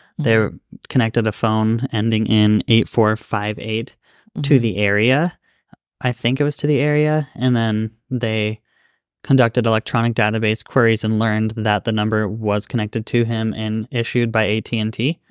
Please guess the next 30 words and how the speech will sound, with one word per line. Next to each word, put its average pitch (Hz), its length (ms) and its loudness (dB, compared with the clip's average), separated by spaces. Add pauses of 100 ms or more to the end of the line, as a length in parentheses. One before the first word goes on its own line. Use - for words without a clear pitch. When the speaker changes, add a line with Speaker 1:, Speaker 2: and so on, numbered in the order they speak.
(120)
Speaker 2:
Mm-hmm. 151 100 0 (380)
Speaker 1:
Also, 131 400 4
not 113 260 -2
suspiciously 110 600 -4
at 107 100 -2
all, 98 200 0
Kohberger 107 600 -2 (600)
posted 127 380 2
a 110 120 0
Reddit 113 300 0
survey, 107 360 -4
which 107 240 -4
can 117 100 -2
be 113 80 -2
found 165 340 -2
by 113 100 -2
an 113 160 -4
open 165 280 -2
source 139 340 -2
internet 127 380 0
search. 127 420 0
The 120 160 -2
survey 156 380 -2
asked 123 340 -4
for 127 120 4
participants 120 680 -2
to - 120 -12
provide 117 360 0
information 120 640 -2
to 117 280 0